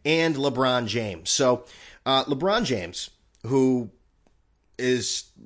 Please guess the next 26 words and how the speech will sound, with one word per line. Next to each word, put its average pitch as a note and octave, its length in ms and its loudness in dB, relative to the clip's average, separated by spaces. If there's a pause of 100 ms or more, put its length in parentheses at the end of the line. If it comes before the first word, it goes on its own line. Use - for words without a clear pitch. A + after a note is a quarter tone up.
(360)
will G3+ 140 6
probably B3 400 6
go E3+ 100 4
down C#3 220 4
as A2 80 -4
the B2+ 80 -6
greatest A2 340 -2
basketball G2+ 360 -6
player F#2+ 220 -6
of F2+ 120 -8
all F2+ 100 -6
time. F2 260 -12 (140)
He C3 140 -6
probably F3 480 2
will B2 260 2
be A#2 360 -4 (260)
looked B2+ 320 -2
at, A#2 360 2 (280)
uh, G#2 1080 -4
in D3+ 220 -2
many D3+ 260 2
circles A#2 640 -4 (440)
better B2 500 0
than A#2 160 0
Michael G#2 280 -4
Jordan. F#2+ 380 -8